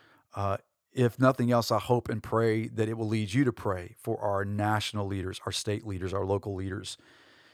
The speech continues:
And also that you'll pray that God would give you really clear wisdom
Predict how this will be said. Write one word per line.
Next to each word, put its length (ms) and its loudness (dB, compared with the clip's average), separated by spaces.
And 100 8
also 240 8
that 80 0
you'll 100 6
pray 240 6
that 120 -2
God 200 4
would 100 0
give 120 -2
you 80 2
really 180 2
clear 220 0
wisdom 460 0